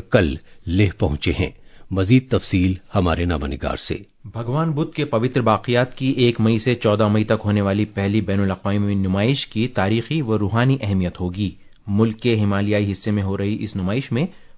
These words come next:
Speaker 2: बुद्धिस्ट ममालिक के सफ़ीर, स्कॉलर्स, अक़ीदतमंद, सयाह, वुज़राए आला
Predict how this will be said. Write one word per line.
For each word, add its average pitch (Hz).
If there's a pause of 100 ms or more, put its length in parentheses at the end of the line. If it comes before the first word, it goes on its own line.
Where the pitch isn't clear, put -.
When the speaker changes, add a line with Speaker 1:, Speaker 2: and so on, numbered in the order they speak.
Speaker 2:
बुद्धिस्ट 120
ममालिक 110
के 117
सफ़ीर, 120
स्कॉलर्स, 113
अक़ीदतमंद, 101 (240)
सयाह, 107
वुज़राए 95
आला 101